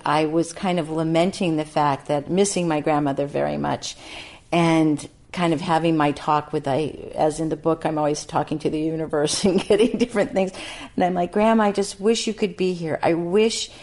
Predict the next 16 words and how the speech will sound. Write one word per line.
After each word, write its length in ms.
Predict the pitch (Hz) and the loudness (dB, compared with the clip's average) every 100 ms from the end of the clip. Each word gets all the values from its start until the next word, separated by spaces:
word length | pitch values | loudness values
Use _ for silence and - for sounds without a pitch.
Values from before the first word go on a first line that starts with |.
| - - | -20 -8
that 260 | - 165 - | 2 2 2
you 340 | 180 185 196 185 | 0 2 2 2
could 360 | - 175 - - - | 0 0 0 -10 -8
meet 320 | 180 214 214 | 0 2 2
my 360 | 196 180 143 - - - _ - - | 0 2 0 -2 -10 -20 _ -20 -16
child 640 | - 185 180 175 160 165 160 | -6 2 4 6 6 4 0
and 240 | - 147 | -6 -4
that 300 | 123 107 - - - | -4 -6 -10 -20 -12
she," 600 | - - 196 180 185 - - - - - - | -6 -2 -2 0 -2 -6 -14 -20 -20 -20 -14
because 300 | - 170 165 | -10 -6 -2
I 60 | 156 | 0
knew 120 | 151 | 0
it 40 | 139 | -2
was 120 | 151 | -4
a 40 | |
girl, 420 | 135 123 120 202 | -4 0 0 0